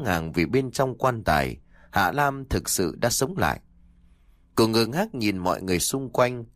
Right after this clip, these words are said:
và đôi mắt lấm lét dừng lại ở thầy Hãn. Có vài người tỏ ra sợ hãi, rồi lùi dần ra xa như là phòng bị cái gì ghê gớm lắm.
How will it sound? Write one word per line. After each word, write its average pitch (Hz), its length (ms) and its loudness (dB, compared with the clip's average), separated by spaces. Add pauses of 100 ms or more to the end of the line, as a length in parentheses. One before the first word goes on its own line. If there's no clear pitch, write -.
(120)
và 95 260 4
đôi 127 180 2
mắt 135 260 -6
lấm 110 240 0
lét 202 240 -2
dừng 82 320 -2
lại 73 180 2
ở 71 120 0 (100)
thầy 67 140 0
Hãn. 85 340 -2 (1080)
Có 208 120 6
vài 117 220 2
người 107 300 0
tỏ 90 240 0
ra 156 160 -4
sợ 98 260 0
hãi, 101 420 -2 (340)
rồi 110 320 4
lùi 101 240 0
dần 95 260 -2
ra 151 160 -4
xa 143 340 0
như 143 180 -2
là 95 180 0
phòng 90 360 -2
bị 87 240 0
cái 156 140 0
gì 85 340 2
ghê 123 200 0
gớm 131 260 0
lắm. 170 240 0